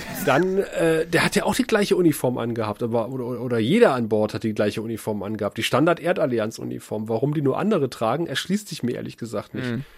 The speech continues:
Speaker 1: Ich hätte es verstanden, dass die neue Klamotten kriegen in dem Moment, wo die auf die Excalibur gehen und
Speaker 2: Ja.
Speaker 1: sagen,
Speaker 2: Mhm.
Speaker 1: „Okay, das ist ein experimentelles Schiff.“ Ihr seid, äh, top of the line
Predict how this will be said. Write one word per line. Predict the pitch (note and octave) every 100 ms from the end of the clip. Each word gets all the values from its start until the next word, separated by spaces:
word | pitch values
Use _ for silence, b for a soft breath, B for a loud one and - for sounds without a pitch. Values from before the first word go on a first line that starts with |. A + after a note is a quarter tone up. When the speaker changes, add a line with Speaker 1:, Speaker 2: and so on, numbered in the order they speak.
| b b b b _ -
Speaker 1:
Ich | C#3+
hätte | F#3+ G3+
es |
verstanden, | - E3 D#3 F#3 G#3 A3 G#3+ b b b b
dass | - D3+
die | E3+
neue | D3 D#3+ F3
Klamotten | D3+ C3+ E3+ F3+
kriegen | - F#3+
in | - D#3+
dem | D3+ E3+
Moment, | D#3+ D#3 -
wo | D3+
die | D#3
auf | C#3+ -
die | C#3
Excalibur | C3 - C3 B2 G#2 F#2+
gehen | F#2 F2+
und | D3
Speaker 2:
Ja. | D3+
Speaker 1:
sagen, | B2 C#3
Speaker 2:
Mhm. | C3+
Speaker 1:
„Okay, | D3+
das | D#3+ B2
ist | A#2+
ein | C#3+
experimentelles | C#3+ - B2 A2 A2+ G#2
Schiff.“ | - C4+ - - B B B B B
Ihr | C#3+
seid, | B2+ D3+ D#3+ -
äh, | D3+ C#3 C3+ C#3 D3 C3+ C#3 C#3 - - D3
top | G3 G#3
of | D#3
the | C#3
line | C#3 E3+ A3 A#3+